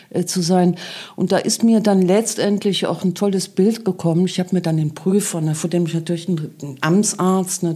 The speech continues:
für den, ich hatte einen riesen Respekt. Und da hab ich mir ein Bild vorgestellt, nämlich, äh,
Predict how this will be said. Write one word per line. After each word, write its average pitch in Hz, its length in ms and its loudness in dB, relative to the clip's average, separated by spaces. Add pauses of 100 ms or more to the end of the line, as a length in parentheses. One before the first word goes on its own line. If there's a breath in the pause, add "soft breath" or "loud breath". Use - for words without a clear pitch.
(100)
für - 120 -8
den, 107 160 -10 (240)
ich 165 160 -8
hatte 180 180 -2
einen 170 40 0
riesen 202 420 4
Respekt. 175 680 -4 (1000 loud breath)
Und 185 160 0
da 196 60 4
hab 214 100 4
ich 254 100 0
mir 262 100 6
ein 233 120 6
Bild 233 240 4
vorgestellt, 233 720 2
nämlich, 208 440 2
äh, 185 100 -2